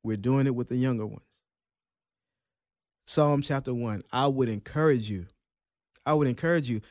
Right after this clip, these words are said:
even to listen back to this program and to see even the breakdown of the sc-, of those scriptures. And if you're looking for something to go through with your children, Psalm chapter one,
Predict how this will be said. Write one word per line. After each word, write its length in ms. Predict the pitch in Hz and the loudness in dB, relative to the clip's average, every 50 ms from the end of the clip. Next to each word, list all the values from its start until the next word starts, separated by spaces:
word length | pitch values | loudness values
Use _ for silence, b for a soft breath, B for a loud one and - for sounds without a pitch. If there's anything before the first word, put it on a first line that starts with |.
| b b b | b b b
even 220 | - 190 202 214 196 | -2 0 0 0 0
to 120 | - 175 | 0 0
listen 340 | 165 175 175 175 - 165 151 | 0 0 0 0 -2 -4 0
back 220 | 131 147 147 143 - | 2 2 0 0 -2
to 80 | - 131 | -4 -4
this 140 | 131 123 | -4 -4
program 540 | - - 143 143 139 123 120 117 117 117 117 b b b b b b b | -4 -4 -2 0 0 0 0 -2 -2 -4 -6 b b b b b b b
and 180 | 135 127 123 | -2 -2 0
to 100 | - 131 | 0 -2
see 520 | 127 - - - 160 151 139 131 139 143 _ _ - | 0 0 0 2 4 4 4 2 0 -4 _ _ -2
even 220 | 151 156 147 139 | -2 0 2 2
the 60 | 131 120 | 0 0
breakdown 520 | 104 127 139 143 131 135 135 131 127 123 | 0 0 0 0 0 0 0 2 2 2
of 100 | 123 110 | 0 0
the 100 | 113 110 | -2 -4
sc-, 180 | - - - - - | -4 -4 -8 -6 -4
of 140 | 120 120 117 | -4 -2 0
those 200 | 123 123 117 - | 0 0 -2 -2
scriptures. 480 | - - 135 127 - - - - - _ _ _ _ _ _ _ _ _ _ _ _ _ _ _ _ - - - | -2 -2 -4 -4 -4 -10 -10 -12 -14 _ _ _ _ _ _ _ _ _ _ _ _ _ _ _ _ -18 -8 -4
And 100 | 120 117 | -2 -2
if 120 | 120 - | -2 0
you're 140 | 139 127 127 | 2 2 4
looking 260 | 135 170 170 - 180 | 4 2 2 2 -2
for 240 | 151 - - 170 165 | -4 -2 0 0 2
something 380 | 156 - - 160 147 - 156 143 | 2 2 -2 -2 -2 -2 -2 -2
to 80 | 139 | -2
go 240 | 131 117 143 151 151 | 0 0 0 0 0
through 440 | 147 - 143 143 143 143 139 131 127 b b b b b - | 0 -2 -2 0 0 2 0 0 -4 b b b b b -6
with 180 | 135 - - | -6 -4 -4
your 80 | 135 123 | -8 -8
children, 540 | - - 147 143 139 123 117 110 101 95 b b b b b b _ - | -4 -2 0 2 2 2 0 -2 -4 -4 b b b b b b _ -8
Psalm 320 | - - 156 160 170 160 | -4 0 2 2 2 2
chapter 320 | - - 156 151 147 147 135 | 0 0 -2 -2 -2 -2 -2
one, 420 | 127 127 120 107 95 92 95 | -2 -2 -2 -2 -4 -6 -8